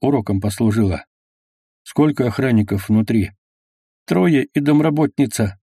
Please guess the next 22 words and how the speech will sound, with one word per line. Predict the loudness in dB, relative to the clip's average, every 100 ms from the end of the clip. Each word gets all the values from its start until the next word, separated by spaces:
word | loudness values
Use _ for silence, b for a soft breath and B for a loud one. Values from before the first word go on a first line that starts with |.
| -12
ответил | -4 -2 0 -2
всё | -2
тот | -2 0
же | -2
старший. | 0 -2 -2 -8 -10 _ _ -10
"Сейчас | -2 0 2 0 0
вас | 0 0 -2 -8
отпущу. | -10 _ 0 0 0 0 0 -2 _ _ 0
Надеюсь, | 2 2 2 0 0
урок | 0 0 -2
пошёл | -4 0 2
на | 2 2
пользу, | 2 2 2 2
и |
никаких | 2 0 0 0 -2 0
враждебных | 0 0 0 2 2 2
действий | 2 0 0 0
с | 0 0
вашей | -2 -2 -4
стороны | -2 -2 0 2
не | 2
последует. | 0 -4 0 0 -2 -6